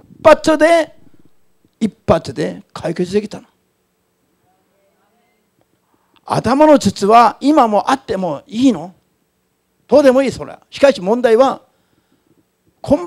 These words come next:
本的な人生の問題を解決してくださる、生きて働く神に出会ったということ。これがもっともっと大事なの。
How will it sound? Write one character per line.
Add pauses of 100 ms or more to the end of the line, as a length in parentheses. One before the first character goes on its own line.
本
的
な
人
生
の
問
題
を (160)
解
決
し
て
く
だ
さ
る、 (300)
生
き
て
働
く
神
に
出
会
っ
た
と
い
う
こ
と。 (1160)
こ
れ
が
も
っ (220)
と
も
っ
と
大
事
な
の。